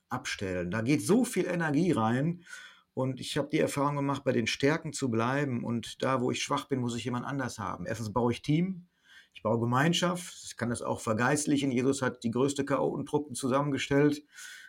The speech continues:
Die hatten so unterschiedliche Stärken und Schwächen und ich habe das auch immer wieder im Team gemerkt. Also wichtig ist da irgendwie zuzulassen, dass andere einfach besser sind und, äh, sie auch dazu fördern. Ähm,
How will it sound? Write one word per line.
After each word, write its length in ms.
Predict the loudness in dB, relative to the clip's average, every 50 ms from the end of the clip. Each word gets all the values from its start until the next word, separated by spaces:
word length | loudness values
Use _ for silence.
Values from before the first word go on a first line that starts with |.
| _ _ 0
Die 140 | 2 4 4
hatten 220 | 4 2 0 2
so 140 | 4 4 6
unterschiedliche 680 | 6 4 4 4 2 2 2 2 0 0 0 0 0
Stärken 400 | -2 0 0 0 0 0 -2 -6
und 100 | -6 -6
Schwächen 440 | -2 2 2 2 2 0 -2 -2 0
und 100 | 0 0
ich 120 | 0 0 0
habe 100 | 0 0
das 120 | -2 0
auch 120 | 0 0
immer 160 | 0 0 0 2
wieder 140 | 2 2
im 100 | 0 -2
Team 220 | -2 -2 -2 0 2
gemerkt. 680 | 0 0 0 0 -2 -4 -4 -8 -12 -16 -16 -18 -20 -16 -10
Also 340 | -6 -2 -2 -2 -2 -4 -10 _ _ _ _ _ _
wichtig 380 | -8 -8 -6 -4 -6 -4 -4
ist 180 | -4 -6 -4 -4
da 100 | -4 -2
irgendwie 500 | -2 -2 -2 0 0 2 2 0 0 -4 _ _ _ -20 -20 -20 -20 -12 _
zuzulassen, 720 | 2 6 8 8 8 8 6 6 6 6 6 4 0 -2 -4
dass 140 | -6 -4
andere 300 | -4 -4 -2 -2 -2 -2
einfach 280 | -2 -4 -2 -4 -4 -4
besser 300 | -2 -4 -4 -2 -4 -4
sind 440 | -4 -4 -6 -8 -10 -12 -16 -16 -16 _ _ -20 -20 -20 -20 -20 _ _ _
und, 560 | 0 2 2 2 0 0 -2 -4 -8 -8 -6
äh, 180 | -4 -2 -2 -2
sie 200 | 0 -2 -2 0
auch 160 | 0 -2 -2 0
dazu 300 | -2 -2 -2 -2 -4 -4
fördern. 560 | -4 0 0 0 2 2 0 0 -2 -6 -12 _ _ _ -20 -20 -20 -20 -20 -18 -20 -20 -20 -20 -20 _ _ 0
Ähm, 640 | 4 6 8 8 8 8 6 4 2 2 0 0